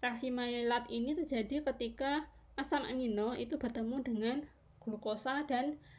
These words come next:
dipanaskan. Umumnya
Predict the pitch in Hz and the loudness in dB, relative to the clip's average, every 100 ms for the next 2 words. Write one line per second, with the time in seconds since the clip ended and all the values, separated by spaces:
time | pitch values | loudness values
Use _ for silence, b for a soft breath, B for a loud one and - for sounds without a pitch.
0 | B 240 233 208 214 208 - 214 202 196 | B -6 -6 -6 -8 -10 -10 -10 -8 -10
1 | - - _ _ _ _ - - - - | -16 -20 _ _ _ _ -16 -16 -20 -20
2 | b b b b b _ _ _ _ _ | b b b b b _ _ _ _ _
3 | _ - - - _ _ _ 269 269 254 | _ -20 -20 -20 _ _ _ 2 4 4
4 | 254 311 349 | 2 2 2